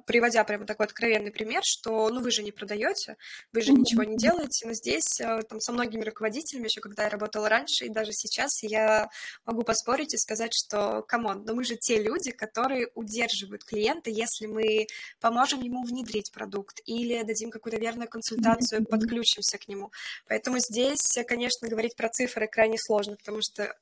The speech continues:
Speaker 1: к во-, к вопросу финансов я достаточно далека от него, но в
Speaker 2: Мгм.
Speaker 1: целом считаю, что, может быть, не какой-то процент, но точно нужно вкладывать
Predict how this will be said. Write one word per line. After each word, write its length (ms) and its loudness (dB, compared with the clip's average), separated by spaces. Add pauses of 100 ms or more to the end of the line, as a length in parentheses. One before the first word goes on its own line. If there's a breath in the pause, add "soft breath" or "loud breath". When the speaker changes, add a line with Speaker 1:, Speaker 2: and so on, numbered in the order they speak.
Speaker 1:
к 80 -14
во-, 360 4
к 100 -10
вопросу 340 0
финансов 500 -6 (100)
я 140 -6
достаточно 920 -6
далека 300 -2
от 140 -2
него, 240 0 (460 loud breath)
но 260 10
в 40 10
Speaker 2:
Мгм. 20 10
Speaker 1:
целом 280 4
считаю, 460 -2
что, 520 -2
может 240 -4
быть, 160 -12
не 60 -12
какой-то 340 -6
процент, 460 -2
но 100 -8
точно 440 -2
нужно 360 -6
вкладывать 640 -2